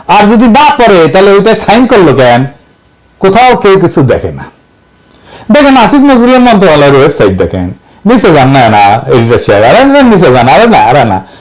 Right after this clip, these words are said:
এই দেখেন, দেখ-, দেখেছেন, মাননীয় প্রধানমন্ত্রীর কার্যালয়,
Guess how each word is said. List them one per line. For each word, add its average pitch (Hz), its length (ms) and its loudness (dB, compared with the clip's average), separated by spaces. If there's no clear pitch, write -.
এই 147 140 0
দেখেন, 120 520 0
দেখ-, 139 180 0
দেখেছেন, 185 460 0
মাননীয় 254 540 2
প্রধানমন্ত্রীর 262 920 0
কার্যালয়, 147 640 0